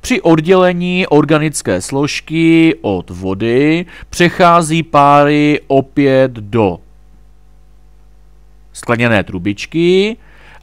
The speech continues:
a tato skleněná trubička odvede páry až do skumavky, která je ponořena do chladící lázně.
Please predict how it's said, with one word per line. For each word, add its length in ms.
a 540
tato 320
skleněná 460
trubička 840
odvede 440
páry 760
až 220
do 140
skumavky, 1120
která 440
je 160
ponořena 920
do 180
chladící 800
lázně. 680